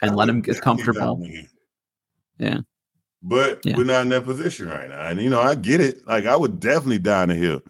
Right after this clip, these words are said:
Speaker 2: But Wes is already walking a thin line.
Speaker 1: Right.
Speaker 2: I mean,
Speaker 1: I,
Speaker 2: it's,
Speaker 1: yeah,
Speaker 2: the
Speaker 1: I, I
Speaker 2: writing
Speaker 1: mean,
Speaker 2: is
Speaker 1: these
Speaker 2: on the
Speaker 1: things
Speaker 2: wall almost with him anyway. So,
Speaker 1: Yeah.
Speaker 2: like, what,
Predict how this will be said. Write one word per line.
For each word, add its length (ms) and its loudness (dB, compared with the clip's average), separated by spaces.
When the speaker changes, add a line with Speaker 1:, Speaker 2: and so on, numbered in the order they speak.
Speaker 2:
But 320 4
Wes 300 2
is 100 -6
already 840 4
walking 360 2
a 80 -2
thin 400 0
line. 400 -2
Speaker 1:
Right. 180 -10
Speaker 2:
I 20 -14
mean, 140 0
Speaker 1:
I, 60 2
Speaker 2:
it's, 200 -8
Speaker 1:
yeah, 440 0
Speaker 2:
the 80 0
Speaker 1:
I, 40 4
I 20 2
Speaker 2:
writing 260 6
Speaker 1:
mean, 80 4
Speaker 2:
is 60 6
Speaker 1:
these 80 6
Speaker 2:
on 60 0
the 60 2
Speaker 1:
things 220 4
Speaker 2:
wall 220 4
almost 400 4
with 140 4
him 160 4
anyway. 420 6
So, 480 2
Speaker 1:
Yeah. 240 4
Speaker 2:
like, 160 2
what, 240 2